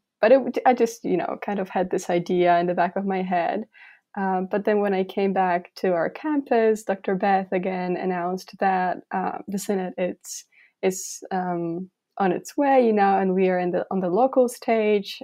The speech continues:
Uh, so the local communities are invited to participate and have listening sessions. And,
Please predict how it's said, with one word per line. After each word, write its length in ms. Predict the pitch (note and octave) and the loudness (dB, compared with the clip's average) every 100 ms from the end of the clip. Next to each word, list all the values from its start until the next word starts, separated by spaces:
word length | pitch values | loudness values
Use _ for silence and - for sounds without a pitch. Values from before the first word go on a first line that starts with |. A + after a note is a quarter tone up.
| C#4+ | -8
Uh, 120 | F#3+ | -8
so 360 | F#3 F#3 F3 F3 | -2 -2 0 0
the 80 | F#3 | 0
local 280 | F#3 F#3 | 0 0
communities 760 | F#3 F#3+ F#3+ F#3+ F#3 F3+ F3 - | -2 0 0 2 2 0 -2 -2
are 140 | F3 F3 | -2 -2
invited 420 | F3+ F3+ F3+ F3+ | 0 0 0 -4
to 100 | - | -4
participate 840 | F3 E3+ A#3 A3+ A3 A3 G#3 G#3+ G#3 | -6 0 0 0 -2 0 2 0 -2
and 400 | G3 F3+ E3 D#3+ | -4 -6 -6 -6
have 160 | F#3+ G3 | -8 -4
listening 400 | A#3+ B3 A#3 G3+ | 0 0 0 -2
sessions. 640 | F#3+ - F3+ F3 F3 F3 - | -2 -6 -6 -6 -6 -8 -8
And, 380 | F#3+ F3 F3 F3 | -6 -4 -4 -6